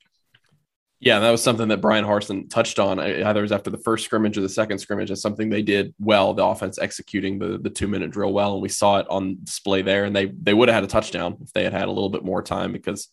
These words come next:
no one was gonna stop, Akron was not gonna stop their offense whenever Brian Harsin had his foot on the gas. Yeah, so, I mean, we barely even touched on Tank Bigsby, but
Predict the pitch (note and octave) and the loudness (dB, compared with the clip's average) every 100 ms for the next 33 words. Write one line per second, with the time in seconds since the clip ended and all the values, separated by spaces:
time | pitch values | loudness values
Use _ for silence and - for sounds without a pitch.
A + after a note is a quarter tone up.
0 | _ _ - G#2+ G2+ G2 F#2+ F#2 - F#2+ | _ _ 2 4 4 0 -2 -4 2 4
1 | F2+ - G2+ - G#2+ G#2+ G#2 F#2+ G2+ F#2 | 4 0 -12 0 2 4 2 0 0 -2
2 | F#2 F#2+ F#2+ F2+ F2 F2+ F2 F#2 F2 - | -2 -2 0 2 2 4 2 0 -6 -2
3 | F2+ F#2+ F#2+ - _ _ G#2+ F#2 F#2 F#2 | -2 0 -2 -6 _ _ 2 2 2 0
4 | - F2+ F#2 F2 - G2 F#2 - G2 F#2+ | 0 -4 -4 -4 0 0 0 0 2 0
5 | - A2 G2+ A2 G#2 - - - - A2 | 0 0 2 2 0 -4 -20 -18 2 6
6 | A2 C#3 C#3+ C3 A2 C3+ C3+ G#2+ G2+ G#2+ | 8 8 10 10 8 4 4 4 4 0
7 | F2+ G2 - G#2 G#2+ F#2+ F#2 | 0 -2 0 2 4 4 2